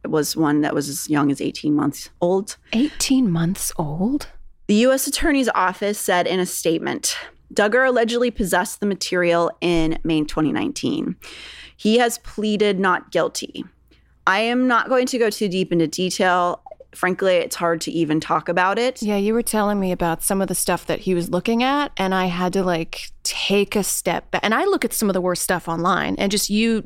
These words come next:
Speaker 2: telling me, I had to, like, go into a corner.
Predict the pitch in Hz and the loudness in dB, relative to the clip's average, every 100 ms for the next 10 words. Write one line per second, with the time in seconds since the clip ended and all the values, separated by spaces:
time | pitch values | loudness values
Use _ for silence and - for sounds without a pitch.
0 | - - 180 196 247 285 349 - 185 185 | -4 0 2 2 2 2 2 0 -2 -2
1 | 175 202 185 165 - - - 214 202 196 | -2 -2 0 -2 -4 -16 -2 2 2 0
2 | - 185 185 190 185 170 170 | -2 -2 -2 0 0 0 -2